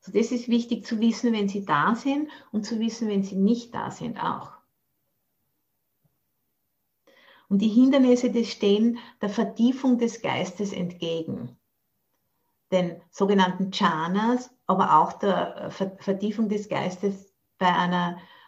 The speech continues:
normalen, äh, Meditation, die vielleicht nicht so stark, äh,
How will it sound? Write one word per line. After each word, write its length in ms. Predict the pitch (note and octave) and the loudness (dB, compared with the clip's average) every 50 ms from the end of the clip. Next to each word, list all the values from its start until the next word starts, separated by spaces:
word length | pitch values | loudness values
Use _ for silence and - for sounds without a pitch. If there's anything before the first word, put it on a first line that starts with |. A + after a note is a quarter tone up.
| _ | _
normalen, 720 | - F#3 F#3 F3 E3+ D#3 E3 E3+ F3 F3 F3 E3+ E3+ E3 E3 | -2 -2 2 4 4 4 4 4 2 0 -2 -4 -6 -8 -6
äh, 580 | - E3 D#3+ D#3+ D#3 D#3 D3+ D3 D3 - - - - - | -4 -4 -2 -2 -2 -2 -4 -4 -6 -8 -10 -12 -10 -6
Meditation, 600 | - F#3 F3+ F3+ F3+ F3+ F3 F3 - - F#3 F3+ F3+ | -4 -2 0 0 0 0 -2 -2 -2 -2 -2 -2 -2
die 100 | F#3+ F#3 | -2 -2
vielleicht 400 | F#3+ F#3 E3 E3 D#3+ - - G3+ | -2 -2 -2 -2 -4 -4 -2 0
nicht 280 | G3+ A3+ A3 - - | 0 0 0 -2 -6
so 140 | - - F#3 | -10 -8 -8
stark, 560 | F#3 - - - E3 D3+ C#3 C3+ C#3+ - - | -8 -8 -4 0 0 2 2 0 -2 -4 -8
äh, 480 | - - E3 D#3+ D3+ D3+ D3 C#3+ C#3 | -10 -6 -4 -4 -2 -2 -4 -4 -6